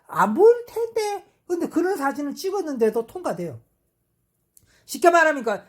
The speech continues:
테두리에 맞춰갖고 여권 사진 찍는 게 중요하다. 그러니까 테두리가 좀 작다. 작다. 찍으면 끝이다. 뭐 도중에 글자 적어라, 뭐 숫자 적어라, 이름 적어라, 하나도 안 뜹니다. 아시겠죠?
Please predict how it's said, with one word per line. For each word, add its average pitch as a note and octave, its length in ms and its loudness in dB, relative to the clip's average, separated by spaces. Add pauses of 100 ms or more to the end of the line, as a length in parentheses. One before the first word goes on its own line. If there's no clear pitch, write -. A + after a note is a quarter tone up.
(100)
테두리에 F4+ 480 2
맞춰갖고 B3+ 540 -2
여권 F#3 260 -4
사진 D4+ 300 -14
찍는 D#4+ 240 -10
게 C#4 40 -8
중요하다. D#3+ 640 -6 (120)
그러니까 - 220 -8
테두리가 D4+ 400 0
좀 A3+ 160 -6
작다. B3 800 -2 (160)
작다. F3 680 -6 (200)
찍으면 F4 340 -2
끝이다. C4 640 -6 (500)
뭐 D4 380 6
도중에 C4+ 480 -4
글자 E4 420 -4
적어라, C#4 420 -4
뭐 A3+ 120 -8
숫자 D#4 380 -8
적어라, D#4 320 -8
이름 E4 300 -2
적어라, B3 220 -4
하나도 A4 440 -4
안 A3+ 120 -6
뜹니다. G3 440 -6
아시겠죠? D#3+ 500 -10